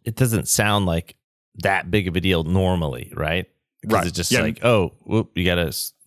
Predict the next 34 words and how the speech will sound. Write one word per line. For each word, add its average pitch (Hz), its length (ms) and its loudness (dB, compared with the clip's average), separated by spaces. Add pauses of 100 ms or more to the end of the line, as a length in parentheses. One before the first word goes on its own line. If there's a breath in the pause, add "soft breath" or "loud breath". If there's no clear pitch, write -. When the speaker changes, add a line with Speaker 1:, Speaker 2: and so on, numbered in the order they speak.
Speaker 1:
push - 240 0
it." - 40 2
Speaker 2:
Yeah, 131 60 4
normally 156 340 2
Speaker 1:
Just 147 120 0
Speaker 2:
someone's 151 260 2
hand 143 280 0
is 104 120 0
right 98 220 0
there. 101 160 2
Speaker 1:
Yeah. 113 100 2
Speaker 2:
They 113 80 0
feel 139 340 2
it - 200 -4
coming 113 240 0
back, 101 400 -2
and 120 100 0
then 104 80 2
there's 101 160 0
like, 95 160 -2
"Oh, 139 180 0 (140)
no, 143 240 0
there 101 140 0
you 110 80 2
go, 160 220 2
right 123 180 0
back 117 160 0
Speaker 1:
Yeah. - 40 -10
Speaker 2:
where 123 100 2
you 117 60 2
go." 87 220 -2
<laughs> - 140 -2
You 151 100 2
know, 127 60 0